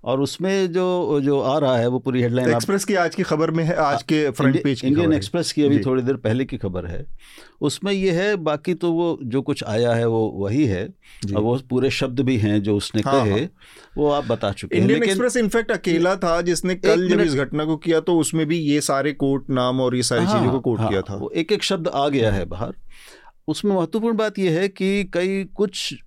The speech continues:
Speaker 1: प्रत्यक्षदर्शियों ने ये कहा कि वो जब ये सब कह रहा था, वो लो-, वो मार रहा था, तो उसने लोगों से कहा, "मेरे वीडियो बनाओ।"
Speaker 2: हाँ, "मेरे वीडियो बनाओ,"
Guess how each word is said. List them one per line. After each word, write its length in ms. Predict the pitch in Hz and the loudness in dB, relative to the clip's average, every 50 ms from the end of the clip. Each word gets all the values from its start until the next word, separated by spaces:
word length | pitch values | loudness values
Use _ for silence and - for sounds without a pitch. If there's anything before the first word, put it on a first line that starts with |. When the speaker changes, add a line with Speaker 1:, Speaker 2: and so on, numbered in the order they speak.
| - - - | -16 -8 -4
Speaker 1:
प्रत्यक्षदर्शियों 1000 | 139 - - - - 190 185 - - 139 123 123 135 127 120 - 226 226 220 190 | -4 -4 -4 -2 -4 -4 -4 -4 -6 -4 0 0 0 0 0 0 0 0 2 2
ने 100 | 165 151 | 2 2
ये 180 | 143 123 113 | 2 2 0
कहा 440 | 92 - 95 98 104 90 - - 90 - _ _ _ _ _ _ - - - - - _ _ _ _ _ - | -2 -2 -2 -2 -2 -4 -4 -8 -10 -14 _ _ _ _ _ _ -20 -20 -20 -20 -20 _ _ _ _ _ -4
कि 140 | - 170 | -2 0
वो 480 | 165 156 180 190 202 214 214 208 - - - | 2 2 2 2 4 4 4 2 0 -2 -4
जब 260 | 113 139 151 143 143 | -2 -2 0 2 2
ये 160 | 160 151 160 151 | 2 2 2 2
सब 180 | - - 170 | 0 -2 -6
कह 260 | - - 147 143 175 | -4 -2 -2 0 0
रहा 180 | 180 165 143 127 | 0 0 0 -2
था, 280 | 117 135 147 165 175 175 | -2 -2 0 0 2 2
वो 120 | 165 160 | 2 2
लो-, 160 | 147 143 131 - | 2 2 0 0
वो 100 | 131 123 | 0 0
मार 300 | 117 104 107 123 147 170 | 0 2 2 2 2 2
रहा 180 | 170 147 147 135 | 0 0 0 -2
था, 240 | - 131 131 160 | -2 -2 -2 -2
तो 320 | 175 - - 175 175 175 147 | -2 -2 0 0 0 2 0
उसने 580 | 151 - - - 175 180 196 202 208 208 208 190 - - _ - - | 0 -2 -2 -2 -2 0 0 0 0 -2 -2 -4 -6 -10 _ -6 -2
लोगों 260 | 127 143 147 180 165 | 0 0 2 0 0
से 120 | - 180 | 0 -2
कहा, 200 | 147 175 175 190 | -2 0 0 0
"मेरे 200 | 185 185 185 185 | 2 2 2 2
वीडियो 280 | 175 156 160 165 196 196 | 2 2 2 2 2 0
बनाओ।" 260 | 175 165 151 127 120 | 2 2 0 0 0
Speaker 2:
हाँ, 160 | 127 123 117 | 0 0 0
"मेरे 180 | 113 120 120 120 | 0 -2 -2 -2
वीडियो 260 | 113 110 104 107 98 | -2 -4 -4 -6 -8
बनाओ," 380 | 90 90 87 90 92 107 110 | -8 -10 -10 -12 -12 -14 -16